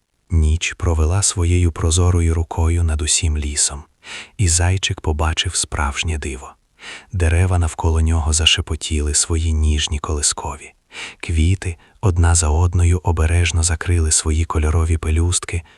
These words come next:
готуючись до сну. Навіть швидкий вітер,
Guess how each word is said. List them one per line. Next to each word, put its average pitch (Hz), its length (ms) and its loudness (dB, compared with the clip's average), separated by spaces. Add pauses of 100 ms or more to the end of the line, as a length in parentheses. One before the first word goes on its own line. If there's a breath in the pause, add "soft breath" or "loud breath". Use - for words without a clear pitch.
(140 loud breath)
готуючись 80 800 -2
до 87 120 -6
сну. 71 300 -4 (580 loud breath)
Навіть 85 320 4
швидкий 87 540 0
вітер, 87 460 0